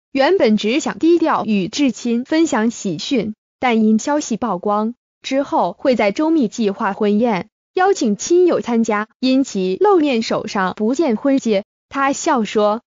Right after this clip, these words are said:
：“因为我真的觉得婚姻就是平常的小日子，婚戒不是什么重要的东西，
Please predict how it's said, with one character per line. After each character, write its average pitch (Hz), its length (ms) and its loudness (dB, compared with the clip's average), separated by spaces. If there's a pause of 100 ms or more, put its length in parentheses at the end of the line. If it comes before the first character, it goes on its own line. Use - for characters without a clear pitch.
(200)
：“因 262 180 2
为 240 140 4
我 196 240 2
真 294 200 4
的 220 160 0
觉 202 220 0
得 202 140 -4
婚 254 180 2
姻 254 260 2
就 220 160 0
是 214 140 0
平 240 260 0
常 202 340 0
的 277 80 0
小 185 280 -2
日 190 220 0
子， 160 260 -6 (300)
婚 330 280 2
戒 320 280 0
不 220 160 0
是 285 100 0
什 214 160 0
么 190 80 0
重 330 240 2
要 233 160 2
的 202 80 0
东 202 240 0
西， - 320 -8